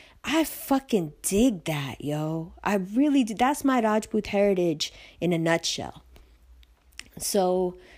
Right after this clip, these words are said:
to be disconnected and disenfranchised from my tribe,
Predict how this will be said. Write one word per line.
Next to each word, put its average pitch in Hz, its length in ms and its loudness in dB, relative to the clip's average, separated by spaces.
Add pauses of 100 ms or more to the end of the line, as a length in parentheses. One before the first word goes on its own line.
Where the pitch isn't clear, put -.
(640)
to 214 440 2
be 254 480 4
disconnected 196 1200 0
and 170 200 -2
disenfranchised 185 1080 0
from 190 320 2
my 175 180 0
tribe, 170 680 -2